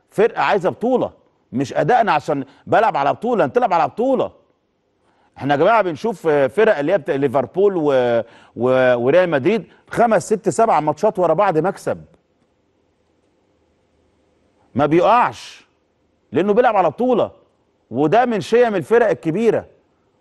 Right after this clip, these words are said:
وده لابد ان يكون الشعار بتاعكم الفترة اللي جاية.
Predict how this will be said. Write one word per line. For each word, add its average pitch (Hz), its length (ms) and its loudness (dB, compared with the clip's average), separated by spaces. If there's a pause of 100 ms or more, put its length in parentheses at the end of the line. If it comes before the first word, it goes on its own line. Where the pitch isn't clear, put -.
وده 143 320 2
لابد 190 380 0
ان 151 120 -2
يكون 185 360 -4
الشعار 160 380 -2
بتاعكم 156 540 -4
الفترة 160 300 -8
اللي 123 140 -6
جاية. 147 260 -6